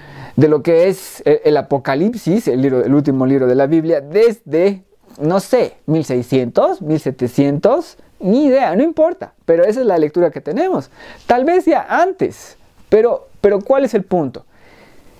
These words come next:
Eso es, entonces digamos, eso es lo que tiene algo como esta, la Biblia de Jerusalén, una magnífico ejemplo de lo que es un trabajo académico, la Biblia de Jerusalén. Tienen que leer esas notas de la Academia Francesa, y la Academia Francesa hay que respetarla, ¿ah? A ratos, a ratos,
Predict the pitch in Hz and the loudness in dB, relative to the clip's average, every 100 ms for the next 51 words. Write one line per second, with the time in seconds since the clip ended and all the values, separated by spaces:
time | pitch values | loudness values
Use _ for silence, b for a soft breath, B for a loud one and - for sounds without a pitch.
0 | b - 294 277 180 127 170 262 254 254 | b 0 2 2 0 0 0 2 2 2
1 | 240 254 240 240 285 262 214 190 220 226 | 2 2 0 0 -2 -2 -2 -2 -2 0
2 | 196 208 208 185 180 175 208 202 160 139 | 2 2 0 0 -2 0 0 0 -2 0
3 | 151 156 135 135 131 127 139 185 233 190 | 0 0 0 -4 -6 -4 0 0 0 -4
4 | 165 139 127 135 139 135 147 160 190 190 | -4 -4 -2 -2 -4 -4 -4 0 0 0
5 | 156 139 156 165 147 131 120 107 135 151 | -2 -4 -2 -4 -4 -6 -4 -4 0 0
6 | - _ B B B 170 160 147 135 151 | 0 _ B B B -2 0 2 2 0
7 | 139 131 143 196 202 180 139 127 135 123 | -2 -2 0 0 -2 -2 -2 -2 -2 -2
8 | 120 117 123 139 156 156 196 190 170 165 | -4 -6 -2 0 0 -2 -2 0 0 0
9 | 170 151 135 147 165 147 123 131 127 131 | 0 -4 -4 -2 0 -2 -2 -2 -4 -2
10 | 147 165 120 117 113 139 143 139 123 113 | -2 -2 -4 -8 -4 0 2 2 0 0
11 | 110 120 147 131 113 135 127 110 113 113 | 0 0 0 -2 -2 -2 -2 -4 -4 -6
12 | - 110 113 120 113 98 131 180 - B | -6 -4 -2 0 0 0 0 -2 -6 B
13 | B B 143 147 147 170 170 147 127 131 | B B -2 0 0 0 0 -4 -4 -4
14 | 139 151 156 151 117 - | -2 0 -2 -4 -18 -20